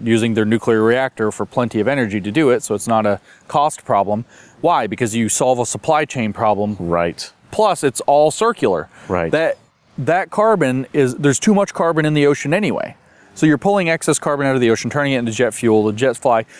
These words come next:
Speaker 1: If that's the only way we had petroleum, oil products, was from f-, seawater,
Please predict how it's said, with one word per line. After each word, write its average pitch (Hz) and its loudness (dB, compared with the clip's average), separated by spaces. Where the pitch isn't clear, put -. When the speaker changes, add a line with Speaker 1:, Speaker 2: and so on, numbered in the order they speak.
Speaker 1:
If 131 -2
that's 185 2
the 156 0
only 208 4
way 165 4
we 160 4
had 151 2
petroleum, 175 0
oil 147 4
products, 196 0
was 147 2
from 151 -2
f-, - -8
seawater, 196 2